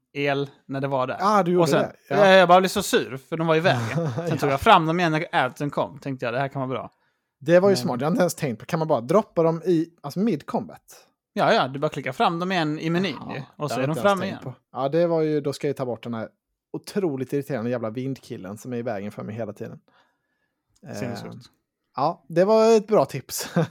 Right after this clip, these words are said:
Speaker 2: <laughs> Det har jag haft lite extra frustrationer som jag hade kunnat undvika
Speaker 1: Ja.
Speaker 2: då. Jag trodde bara man kunde göra det mellan combat, så jag tänkte, äh, jag vill ha, jag vill ha alla bara. Ibland
Speaker 1: Ja,
Speaker 2: har
Speaker 1: ja,
Speaker 2: jag
Speaker 1: men det är skönt också tycker jag.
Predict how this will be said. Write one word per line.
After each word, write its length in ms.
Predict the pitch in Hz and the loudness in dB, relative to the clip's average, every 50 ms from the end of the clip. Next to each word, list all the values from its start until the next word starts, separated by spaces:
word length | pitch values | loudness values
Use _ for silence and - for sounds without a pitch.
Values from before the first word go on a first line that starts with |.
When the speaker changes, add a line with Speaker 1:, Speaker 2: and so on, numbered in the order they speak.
| - - - | -6 -10 -12
Speaker 2:
<laughs> 380 | - _ - - - - - _ | -12 _ -16 -20 -20 -20 -12 _
Det 80 | - 147 | 0 4
har 100 | 165 180 | 6 6
jag 120 | 180 180 | 8 6
haft 180 | 180 175 175 - | 6 4 0 -4
lite 200 | 165 151 170 170 | -2 -2 -2 -2
extra 400 | 165 - - - 127 120 120 117 | -2 -4 -6 -6 -4 -4 -4 -4
frustrationer 580 | - - 151 - - 147 135 151 120 104 104 | -4 -6 -6 -6 -6 -6 -6 -6 -6 -8 -8
som 80 | - 135 | -8 -8
jag 40 | 123 | -8
hade 120 | 123 127 | -8 -8
kunnat 200 | - 131 117 - | -8 -10 -8 -6
undvika 340 | 135 131 123 107 98 98 143 | -6 -6 -6 -8 -8 -8 -8
Speaker 1:
Ja. 60 | 139 | -8
Speaker 2:
då. 140 | 135 135 - - | -8 -8 -8 -8
Jag 120 | 123 139 | -6 -4
trodde 160 | 180 180 180 | -4 -2 2
bara 120 | 175 196 180 | 2 2 2
man 120 | 165 156 | 0 -2
kunde 140 | - 151 151 | -4 -4 -4
göra 80 | 143 | -4
det 60 | 131 131 | -4 -2
mellan 300 | 135 143 143 127 107 117 | -2 -2 -2 -4 -4 -6
combat, 320 | - 147 120 107 107 - | -8 -8 -8 -8 -10 -10
så 40 | - | -12
jag 80 | 120 | -12
tänkte, 260 | - 131 127 - - 113 | -12 -12 -12 -12 -12 -14
äh, 60 | - - - - _ _ _ _ _ _ | -14 -14 -18 -20 _ _ _ _ _ _
jag 100 | - 160 | -8 -6
vill 100 | 151 156 | -6 -4
ha, 300 | - - 196 151 120 123 | -2 0 0 0 0 0
jag 120 | 135 143 143 | -2 -2 -4
vill 100 | 143 123 | -4 -8
ha 280 | - - - - 92 | -10 -10 -10 -8 -8
alla 180 | 101 101 90 80 | -8 -10 -12 -14
bara. 240 | 78 85 78 82 - _ _ _ _ _ _ _ _ _ _ _ _ - | -16 -16 -16 -18 -20 _ _ _ _ _ _ _ _ _ _ _ _ -18
Ibland 220 | 147 139 151 143 | -10 -6 -4 0
Speaker 1:
Ja, 60 | 147 139 | 2 2
Speaker 2:
har 60 | 147 | 4
Speaker 1:
ja, 60 | 147 | 4
Speaker 2:
jag 100 | 143 139 | 4 2
Speaker 1:
men 100 | 139 135 | 2 0
det 100 | 135 123 | -2 -2
är 40 | 120 | -2
skönt 360 | - - 160 131 123 120 - | 0 0 0 0 -2 -4 -8
också 200 | 135 131 - - | -8 -8 -10 -12
tycker 160 | - 127 131 | -12 -10 -8
jag. 160 | 127 - 147 | -8 -10 -10